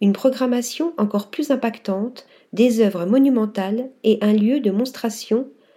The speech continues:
ouverte aux artistes de la scène française et internationale. Explique Ivanoé Kruger, directeur artistique du lieu,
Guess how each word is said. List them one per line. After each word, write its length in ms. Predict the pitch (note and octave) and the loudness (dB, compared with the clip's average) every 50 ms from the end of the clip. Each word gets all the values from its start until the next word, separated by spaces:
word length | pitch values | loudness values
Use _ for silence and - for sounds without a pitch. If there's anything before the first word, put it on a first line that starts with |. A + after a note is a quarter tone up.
| _ _ _ _ _ _ _ - | _ _ _ _ _ _ _ 0
ouverte 540 | C4+ C4 A#3+ A3 B3 C4 D4 D#4 D4 - - | 0 2 2 2 2 0 0 -4 -4 -2 -2
aux 120 | G#3 F#3+ | 0 0
artistes 480 | A3 A#3+ - - - - D4+ D4+ - A3 | 0 -2 -4 -4 -4 -4 -2 -2 -2 -2
de 80 | G3 F#3+ | -2 -2
la 120 | F#3+ F#3+ | -2 -4
scène 220 | F#3 - D4+ C#4+ | -4 -2 -2 -2
française 640 | C#4 - - - A#3 A3 - - A3+ A#3 B3+ C4 - - | -2 -4 -6 -6 -6 -4 -4 -2 -2 -2 -2 -4 -4 -6
et 140 | F#3 D#3+ - | -6 -4 -4
internationale. 920 | A#3 A#3 - G#3+ G#3 A#3+ A#3+ - - F#3+ F3 D#3+ D3+ D3+ D3 D3+ D3+ D#3 - _ _ _ _ _ _ _ _ _ _ _ _ _ _ | -4 -4 -4 -2 -2 -2 -2 -2 -4 -4 -2 -4 -4 -6 -8 -10 -12 -12 -16 _ _ _ _ _ _ _ _ _ _ _ _ _ _
Explique 540 | - C4+ C4 - - - - G3+ G3 - - - | 2 2 2 0 -6 -8 -8 -8 -8 -8 -4 0
Ivanoé 540 | C4+ C4+ C#4+ C#4 C4 A#3+ A#3 G#3+ F#3+ F#3 F#3 | 2 4 4 4 4 4 4 4 2 0 -4
Kruger, 520 | - - D4 B3+ A#3 G#3+ G3+ G3 G#3 A#3 C4 - - _ _ _ _ _ - | -4 -4 -2 2 2 2 2 2 -2 -4 -6 -10 -16 _ _ _ _ _ -6
directeur 560 | - G3+ C4 C4 C4+ C4 C4 - G3+ F#3 F3+ B3 | 0 0 2 2 0 -2 -2 -2 -2 -2 -2 -4
artistique 600 | C4 - - - A#3+ - - - - D4 C#4 A3 | -6 -6 -6 -8 -8 -8 -8 -8 -8 -4 0 2
du 100 | G#3 G3+ | 2 2
lieu, 360 | F3+ F3+ F#3 F#3+ A3 C4 | 2 0 -4 -4 -4 -4